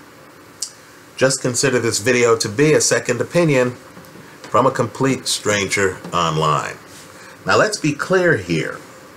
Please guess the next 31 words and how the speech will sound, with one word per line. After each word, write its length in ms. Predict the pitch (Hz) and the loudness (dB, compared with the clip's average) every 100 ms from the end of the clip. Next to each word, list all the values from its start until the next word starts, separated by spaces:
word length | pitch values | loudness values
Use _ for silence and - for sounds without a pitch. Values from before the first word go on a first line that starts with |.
| - - | -18 0
This 200 | 143 147 | 0 2
video 300 | 151 147 139 | 2 4 4
is 80 | 123 | 4
a 60 | |
little 160 | 135 135 | 0 0
bit 260 | 120 117 110 | 0 -2 2
different 420 | 151 151 123 123 | 2 2 -2 -2
than 140 | 120 | -2
some 160 | - 131 | 0 0
of 80 | 131 | 0
the 160 | 139 | 2
others 380 | 156 156 113 - | 2 2 2 2
I've 240 | 82 - | -2 -2
posted 460 | - 82 73 85 76 | 0 0 0 -4 -4
here 220 | 87 78 | 0 0
online. 520 | 71 69 69 65 58 - - - - - - - - | 0 -2 -2 -4 -6 -14 -20 -20 -20 -20 -20 -20 -4
The 120 | - | -2
trial 300 | - 175 190 | 2 2 4
in 120 | 151 | 2
this 160 | 120 107 | 0 -2
case 400 | - 123 127 123 | 4 4 4 0
has 440 | 120 117 120 - | 0 0 0 0
not 280 | 107 101 104 - - | 0 0 0 -6 -8
yet 280 | 92 90 90 - - | -2 0 -2 -6 -10
happened. 480 | - 143 135 - 123 - - - - - - - - - - - | -2 0 0 -2 -4 -6 -20 -20 -20 -20 -20 -16 -14 -14 -16 -2
We 180 | 113 135 | 2 4
don't 280 | 185 190 | 2 0
know 300 | 127 156 156 | 0 2 2
the 100 | 123 | 2
full 460 | 107 - 143 143 127 | -2 0 4 4 2
case 800 | - 143 135 - - - - - | 0 4 4 2 -4 -4 -4 -6